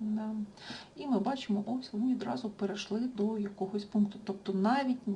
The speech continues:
якщо на нашому сайті дуже-дуже багато інформації, ми завжди можемо перейти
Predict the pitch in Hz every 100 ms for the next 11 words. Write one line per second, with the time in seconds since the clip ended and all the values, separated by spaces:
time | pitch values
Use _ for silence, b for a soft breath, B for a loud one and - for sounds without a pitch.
0 | 202 190 208 - - 233 233 208 208 214
1 | 208 208 202 - 214 202 190 196 196 202
2 | 196 196 - 185 180 - 208 - 226 294
3 | 294 - 247 - - 175 170 170 190 254
4 | 254 254 240 220 233 226 - 226